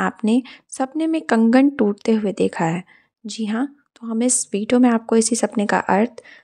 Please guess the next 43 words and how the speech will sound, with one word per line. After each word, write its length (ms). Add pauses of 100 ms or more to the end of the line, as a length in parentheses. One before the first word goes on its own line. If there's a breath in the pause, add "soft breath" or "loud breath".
साथ 280
ही 80
साथ 260
हम 120
आपको 240
एक 140
उपाय 300
बताएंगे 500
जो 180
कि 180
यदि 140
आप 240
यह 60
स्वप्न 400
देखते 320
हो 180 (340 loud breath)
तो 60
निश्चित 400
रूप 140
से 140
आपको 220
करना 260
ही 120
चाहिए 260
दर्शकों। 460 (420 loud breath)
तो 80
आइए 260
हम 220
बिना 200
समय 240
गवाए 320
इस 280
वीडियो 240
को 160
शुरू 240
करते 320
हैं। 200 (640 loud breath)
दर्शकों, 680
स्वप्न 560
ज्योतिष 440
शास्त्र 420
के 120
अनुसार 420